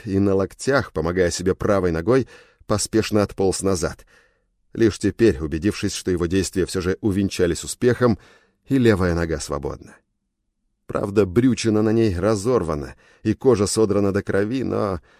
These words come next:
это, разумеется, было не самым худшим. Равно как и боль, которой он вновь заплатил за свое движение. Самым худшим был немыслимый угол,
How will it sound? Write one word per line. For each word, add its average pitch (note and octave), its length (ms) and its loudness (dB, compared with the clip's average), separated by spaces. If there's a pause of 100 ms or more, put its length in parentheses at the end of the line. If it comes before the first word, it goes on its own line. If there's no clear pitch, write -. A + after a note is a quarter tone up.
(180)
это, - 240 -2
разумеется, F#2+ 580 2
было F#2 240 0
не F#2+ 160 2
самым C#2+ 440 -4
худшим. - 480 -20 (640)
Равно C3+ 400 -4
как C#3 260 -8
и B2 60 0
боль, G2 480 4 (440)
которой G2 360 0
он G2 200 2
вновь G2 380 2
заплатил G2 460 0
за D#2+ 120 -4
свое D2+ 260 -4
движение. C2+ 520 -10 (760)
Самым A#2 560 0
худшим G#2+ 560 -2
был A2 260 4 (400)
немыслимый G#2+ 880 2
угол, E2+ 480 -2